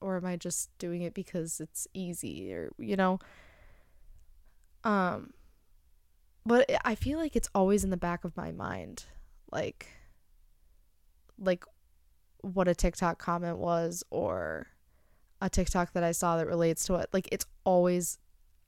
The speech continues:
on my mind, and that's <laughs> when I know that I'm on it way too much.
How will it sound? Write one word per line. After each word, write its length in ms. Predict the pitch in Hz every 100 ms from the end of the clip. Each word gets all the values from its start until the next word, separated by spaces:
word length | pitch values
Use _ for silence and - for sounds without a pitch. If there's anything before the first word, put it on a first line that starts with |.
| -
on 180 | 190 180
my 100 | 175
mind, 420 | 175 170 180 - -
and 460 | 185 180 175 180
that's 320 | - 175 175 -
<laughs> 0 |
when 80 | 170
I 220 | - -
know 300 | 214 175 196
that 180 | 190 175
I'm 200 | 165 165
on 120 | 156
it 160 | 151 -
way 840 | 170 170 156 160 160 160 160 160
too 240 | 170 196 180
much. 500 | 165 110 80 -